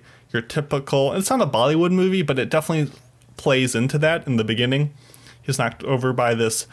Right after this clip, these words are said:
uh, lovely girl named Sophie, who kind of takes care of him and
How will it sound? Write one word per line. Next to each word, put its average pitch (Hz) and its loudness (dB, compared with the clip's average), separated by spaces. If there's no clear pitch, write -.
uh, 113 2
lovely 175 2
girl 151 2
named 151 0
Sophie, 127 -2
who 120 0
kind 113 -2
of 110 -2
takes - -4
care 190 2
of 185 -2
him 185 0
and 113 0